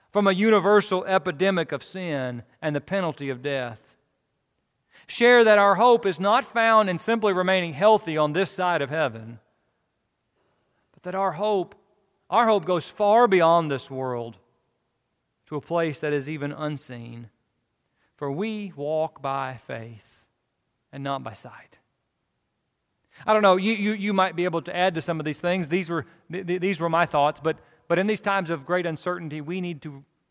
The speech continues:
well, we need to remember what we do know. And as we dwell upon those things, we, we, we need to be reminded this life is very, very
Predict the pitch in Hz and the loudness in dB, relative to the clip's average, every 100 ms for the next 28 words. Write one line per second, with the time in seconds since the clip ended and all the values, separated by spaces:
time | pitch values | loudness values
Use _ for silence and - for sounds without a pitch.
0 | _ _ _ 156 165 160 - _ _ 175 | _ _ _ -10 -8 -8 -10 _ _ -20
1 | _ _ _ _ 180 208 170 160 160 151 | _ _ _ _ -6 -6 -4 -4 -4 -4
2 | 156 151 131 143 135 120 113 120 123 _ | -4 -6 -6 -4 -4 -6 -10 -14 -18 _
3 | _ _ _ _ _ _ _ _ _ _ | _ _ _ _ _ _ _ _ _ _
4 | _ _ - 208 160 196 165 - 175 165 | _ _ -2 0 0 -2 -6 -16 -6 4
5 | 196 233 - 196 190 190 160 196 196 196 | 6 6 4 4 4 2 0 0 0 -2
6 | - - 175 220 190 226 202 262 226 202 | -8 -14 -10 -6 -4 -4 -2 -2 0 -2
7 | 180 170 170 165 139 117 117 - _ _ | -2 -2 -2 -2 -4 -8 -12 -20 _ _
8 | _ _ _ _ _ _ _ - 190 160 | _ _ _ _ _ _ _ -20 -12 -4
9 | 151 139 120 110 139 147 151 156 127 127 | -4 -4 -14 -10 -6 -6 -8 -12 -18 -14
10 | 135 123 117 113 | -10 -8 -10 -12